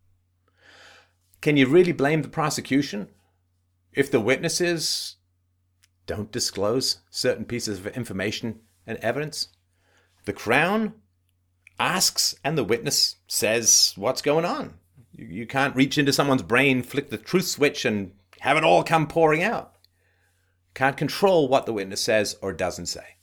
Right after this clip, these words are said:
And this imbalance, look, the government and the cops are sitting on pretty much virtually unlimited resources. They,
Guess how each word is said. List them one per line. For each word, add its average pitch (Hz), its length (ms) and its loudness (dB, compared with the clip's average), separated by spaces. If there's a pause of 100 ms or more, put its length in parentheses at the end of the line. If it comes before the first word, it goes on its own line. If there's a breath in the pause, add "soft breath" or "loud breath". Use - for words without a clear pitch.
(720 soft breath)
And 151 260 2 (280)
this 214 360 0
imbalance, 147 880 0 (1600)
look, - 260 0 (520)
the 135 120 -2
government 160 640 0
and 120 180 -4
the 101 60 -4
cops - 640 -6 (260)
are 135 120 4
sitting 190 440 0
on 120 440 -2
pretty 240 340 -6
much 127 400 -2 (1160)
virtually 180 420 4
unlimited 160 500 6
resources. 104 460 -4
They, 160 240 -2